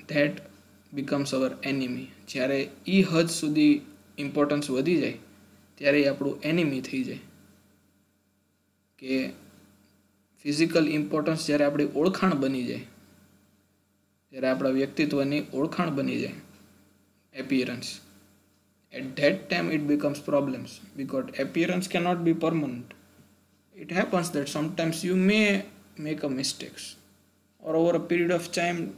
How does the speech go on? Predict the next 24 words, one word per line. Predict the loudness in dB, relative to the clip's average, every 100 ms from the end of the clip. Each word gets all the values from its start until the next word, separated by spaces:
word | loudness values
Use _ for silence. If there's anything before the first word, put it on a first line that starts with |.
| -18 -20 -20 _ -20
there | -6 -2
are | 0
changes | 4 4 6 4
in | 2 -6
it. | -12 -18 -20 -20 _ _ _ _ _ _ _ _ _
So | -12 -2 -2 0 -2
it |
should | 0 0
not | 2 2 0 0
become | -2 0 -2 0
your | 0 0 -4 -6
identity. | 0 4 4 2 -2 -10 -14 -20 -18
It | -8 -4
is | -4 -2
just | -2 -2 -2
a | -4 -6 -20 -20 _ _
part. | -2 -2 -2 -10 -20 -20 _ _ _ _ _ _
Many | -4 2 2
things | 4 2 2 0
may | -2
superficially | -2 -2 -2 0 0 0 0 2 2 2 4 4 2 -6 -20 -20 -10
appear | -2 2 2 2
very | 0 2 2
attractive. | 0 -4 -8 -14 -16